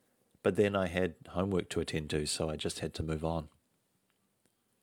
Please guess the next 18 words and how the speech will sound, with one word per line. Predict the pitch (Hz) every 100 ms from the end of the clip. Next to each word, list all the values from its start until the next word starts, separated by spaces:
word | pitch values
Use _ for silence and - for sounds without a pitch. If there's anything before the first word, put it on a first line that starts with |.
| _ _ _ _ _ _ _ _ _ _ _ _
A | -
few | - 151
days | 151 139
later, | 110 101 101
I | 104 92
was | 95 90
getting | 104 104
onto | 104 -
my | 107
bike | 95 85 85 -
at | -
the | 85
end | 87
of | 92
the |
lane | 87 80 78
outside | 80 - 82 76
school. | - 85 80